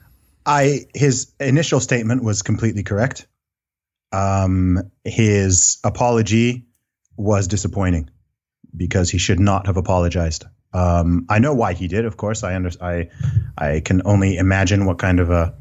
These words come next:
fire and pressure he came under from his, I don't know,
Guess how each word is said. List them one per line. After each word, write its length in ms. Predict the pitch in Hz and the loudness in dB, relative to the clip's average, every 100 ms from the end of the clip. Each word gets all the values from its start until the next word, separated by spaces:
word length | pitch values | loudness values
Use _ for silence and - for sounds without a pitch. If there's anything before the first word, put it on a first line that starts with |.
| - _ _ | -20 _ _
fire 420 | - 123 110 117 | -2 0 2 0
and 180 | 127 90 | -2 -6
pressure 340 | 87 98 107 | -6 -6 -4
he 100 | 101 | -6
came 220 | 92 104 98 | -4 -2 0
under 200 | 95 98 | 0 -2
from 220 | 95 85 | -2 -2
his, 280 | 87 78 - _ _ _ _ _ - | -2 -2 -10 _ _ _ _ _ -10
I 60 | |
don't 100 | 80 | -6
know, 240 | 80 80 | -2 -2